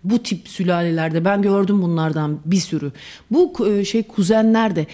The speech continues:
hep bir düşmanlık oldu. Bunlar geliyorlar, para pul falan var. Bunlar hem o para puldan hem getirecekleri hediyelerden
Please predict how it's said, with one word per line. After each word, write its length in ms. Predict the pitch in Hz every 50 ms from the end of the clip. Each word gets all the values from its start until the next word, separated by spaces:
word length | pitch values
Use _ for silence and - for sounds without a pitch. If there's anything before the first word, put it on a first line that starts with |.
| - -
hep 280 | - 370 403 403 - 294
bir 140 | 277 208
düşmanlık 640 | 202 220 202 - 214 202 208 202 196 190 190 185 -
oldu. 280 | 170 156 156 156 175 185
Bunlar 280 | 254 294 302 311 311
geliyorlar, 540 | 294 254 294 302 311 330 339 330 311 302 302
para 300 | - 233 240 277 294 294
pul 180 | 294 - 311 294
falan 400 | 285 - 254 262 277 285 285 302
var. 180 | 302 277 226
Bunlar 280 | 226 247 262 269 277 294
hem 120 | 302 285
o 120 | 285 277 -
para 260 | - 254 254 277 277
puldan 340 | - 285 277 262 285 285 277
hem 160 | 285 277 269
getirecekleri 680 | 240 269 226 - 247 240 254 277 262 277 269 262 262
hediyelerden 580 | 262 233 262 262 262 262 262 247 269 262 254